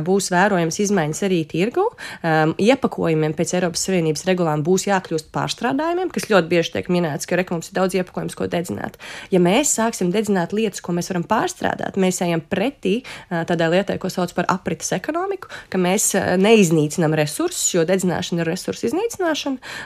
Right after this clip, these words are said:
Eh, mēs, eh, būvējam lietu, kas strādā tieši pretī visas Eiropas virzībai. Mēs bloķēsim aprites ekonomikas attīstību. Un Latvijai ir tāds plāns, kas saucās rīcības plāns pārējai uz aprits ekonomiku.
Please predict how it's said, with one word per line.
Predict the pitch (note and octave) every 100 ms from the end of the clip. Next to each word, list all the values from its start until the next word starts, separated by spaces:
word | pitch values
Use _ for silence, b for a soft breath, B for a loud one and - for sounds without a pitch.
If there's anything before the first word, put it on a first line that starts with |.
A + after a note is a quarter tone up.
| -
Eh, |
mēs, | F3 F#3+ A3 C#4 G3+
eh, | E3+
būvējam | F3 G#3+ A#3+ E3+ E3 D#3+ D#3+
lietu, | G3+ D#4+ D4
kas | - F#3
strādā | - A3+ A3+ E3+ D#3
tieši | B3+ A#3 -
pretī | G#3 A#3 E3+
visas | D#3+ A3 F#3+ -
Eiropas | F3+ A3 F3+ - -
virzībai. | F#3+ F#3+ D#3 C#3+ - - B B
Mēs | F#3+ F3 -
bloķēsim | E3+ F#3+ C#4 G#3+ - - F#3
aprites | G#3 F#3 - G3+
ekonomikas | F#3+ D#3 - F3
attīstību. | - - - - B B B
Un | E3
Latvijai | F3+ D#4 - C#4+ F#3 D#3+
ir | E3+
tāds | F3 -
plāns, | F3 E3+ G#3+ -
kas | -
saucās | F#3 F3+ - -
rīcības | F3+ F#3 E3+ -
plāns | F3+ F3 F#3+ -
pārējai | C4 G#4 A#3 E3 -
uz | E3
aprits | - - - -
ekonomiku. | D3+ F#3 D3+ E2+ -